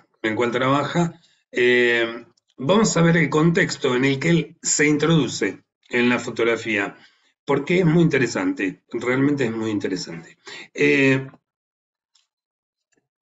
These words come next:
en el momento en que él llega a Nueva York, en el momento en que él llega a Nueva York, mil novecientos setenta y cuatro,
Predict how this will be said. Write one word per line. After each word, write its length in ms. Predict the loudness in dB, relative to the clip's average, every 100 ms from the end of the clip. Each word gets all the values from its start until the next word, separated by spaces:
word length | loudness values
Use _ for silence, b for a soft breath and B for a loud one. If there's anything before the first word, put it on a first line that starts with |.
| _ _ _ _ _ _ _ _ _ _ _ _ _ _ _ _ _ _ _ _ 2
en 80 |
el 100 | 4
momento 380 | 6 4 4 4
en 120 | 2
que 80 | 2
él 100 | 2
llega 460 | 2 0 2 2 2
a 20 |
Nueva 320 | 0 -2 -2
York, 560 | -2 0 0 0 -4 -14 _ _ _ _
en 100 | -8
el 60 | -4
momento 300 | -2 0 -2
en 60 |
que 80 | -4
él 80 | -4
llega 220 | -4 -4
a 40 | -4
Nueva 160 | -4
York, 360 | -2 -2 -2 -2
mil 140 | -2
novecientos 420 | 0 -2 -4 -6 -6
setenta 160 | -8
y 60 | -6
cuatro, 540 | -2 -2 -4 -6 -8